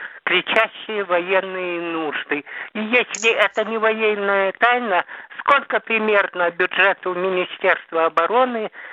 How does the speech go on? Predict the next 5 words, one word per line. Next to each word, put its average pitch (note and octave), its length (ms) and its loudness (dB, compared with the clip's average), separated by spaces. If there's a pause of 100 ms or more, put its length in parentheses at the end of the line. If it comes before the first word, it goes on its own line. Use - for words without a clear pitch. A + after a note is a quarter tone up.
(200)
или D3 640 0
государства F3+ 920 0 (300)
обходится F3+ 840 0 (160)
вот D#3 280 0
такое, G3+ 520 2